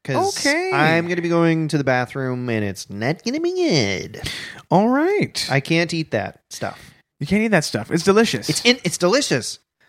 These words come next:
Speaker 1: but my reaction to it is instant and not good.
Speaker 2: <laughs> Well, then you shouldn't accompany our friend Chris Locke, uh, when
Speaker 1: <laughs>
Speaker 2: he goes to, uh, Mother India or one of the,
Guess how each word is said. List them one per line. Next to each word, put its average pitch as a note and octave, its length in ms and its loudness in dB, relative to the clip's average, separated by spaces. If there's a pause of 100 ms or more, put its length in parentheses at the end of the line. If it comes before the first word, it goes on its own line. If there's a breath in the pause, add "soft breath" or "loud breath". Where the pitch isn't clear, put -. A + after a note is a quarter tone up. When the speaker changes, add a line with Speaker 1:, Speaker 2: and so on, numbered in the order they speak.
(100)
Speaker 1:
but F3 120 2
my E3+ 120 4
reaction F3+ 560 4
to B3 160 2
it C#4+ 200 2 (180)
is B2 420 -2 (460)
instant G3+ 600 2
and C3 320 2
not D#3+ 240 4
good. E3+ 300 2 (120)
Speaker 2:
<laughs> - 140 -20
Well, D#3 80 2
then D3+ 80 4
you E3 80 4
shouldn't A#3 540 0 (100)
accompany E3 580 2
our C3 180 2
friend B2 360 0
Chris E3+ 320 -2
Locke, D#3 480 0 (560 loud breath)
uh, - 300 4
when D#3+ 180 4
Speaker 1:
<laughs> D#4+ 60 4
Speaker 2:
he E4 60 2
goes D#3+ 340 2
to, F3 400 2 (540 loud breath)
uh, B2+ 560 4
Mother D#3 300 0
India D#3+ 540 2
or C#3+ 200 0
one C#3 140 2
of C3 100 -2
the, B2 380 -4